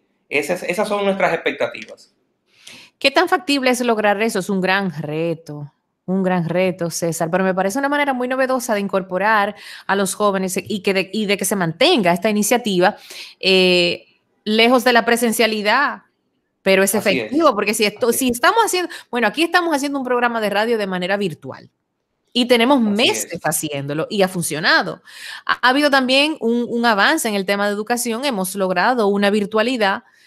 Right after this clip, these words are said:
Speaker 2: que ahora va a una semipresencialidad poco a poco, pero ha sido efectivo. ¿Cómo ha sido ese proceso e-, en, en ustedes, en los jóvenes? ¿Cómo, cómo ha sido? ¿Ha sido fácil? ¿Ha habido que adaptarse?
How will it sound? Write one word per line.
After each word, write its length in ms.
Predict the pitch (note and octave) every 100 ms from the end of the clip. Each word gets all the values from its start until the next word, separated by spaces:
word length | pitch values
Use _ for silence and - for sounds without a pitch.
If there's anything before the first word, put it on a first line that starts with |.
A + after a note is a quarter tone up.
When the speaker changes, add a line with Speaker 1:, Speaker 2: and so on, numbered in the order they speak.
| _ -
Speaker 2:
que 140 | C#3
ahora 320 | B2+ D3 G3+
va 160 | G3+ A3+
a 160 | F#3
una 220 | F3 F#3 F#3
semipresencialidad 1040 | G3 G3+ G3 G3 G3+ G#3 A#3 A3+ G#3+ A3
poco 260 | D#3+ D#3+ A3
a 120 | A3+
poco, 340 | A3 F#3 A3+ - _ _ _ _
pero 180 | - B3+
ha 60 | C#4+
sido 220 | E4 E4
efectivo. 760 | D#4 A#3+ - D4 E4 F#3 D#3+ _ _ _
¿Cómo 200 | - F#4 A#4
ha 60 | A4
sido 340 | - F4+ E4+
ese 220 | E4 E4+
proceso 720 | C#4+ B3 - C#4+ C4+ A#3+ A#3+ -
e-, 180 | - G#3+ -
en, 340 | A#3 A3+ A3
en 160 | - A#3
ustedes, 720 | A3 - D4+ E4+ F3+ D3+ - _ _
en 140 | - A3+
los 180 | G#3+
jóvenes? 580 | - C#4+ C#4+ E3+ D#3+ - _ _
¿Cómo, 320 | - E4 F#4
cómo 240 | F4+ F4 G4+
ha 60 |
sido? 400 | - - F#3+ E3
¿Ha 60 | F3+
sido 200 | - B3
fácil? 460 | A#3 A3+ B3+ D4 A#3+
¿Ha 20 |
habido 220 | A3 A3
que 80 | G#3+
adaptarse? 720 | F#3 F#3 A#3 B3+ C4 - C4+